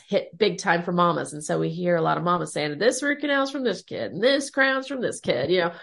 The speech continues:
because the, the tooth started bringing, the fluid flow reversed, started bringing things in. So those are two times in life where you have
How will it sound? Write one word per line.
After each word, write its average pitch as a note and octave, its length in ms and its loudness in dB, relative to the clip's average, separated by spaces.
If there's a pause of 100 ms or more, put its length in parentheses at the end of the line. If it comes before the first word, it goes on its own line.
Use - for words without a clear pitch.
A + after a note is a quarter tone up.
(300)
because G3+ 560 4
the, F3+ 280 -2
the F#3 80 2
tooth A#3+ 280 -2
started F#3 300 2
bringing, G3 540 2 (220)
the F3+ 120 6
fluid F#3+ 300 4
flow F#3+ 100 -2
reversed, F#3+ 460 0
started E3+ 220 2
bringing E3 280 0
things D3+ 260 -2
in. A#2+ 260 -2 (260)
So - 140 -2
those A3 220 6
are G3 60 2
two A#3+ 220 -4
times A3+ 320 0
in F#3+ 80 -2
life F3 260 0
where E3 140 0
you F3+ 360 -4 (260)
have E3 280 0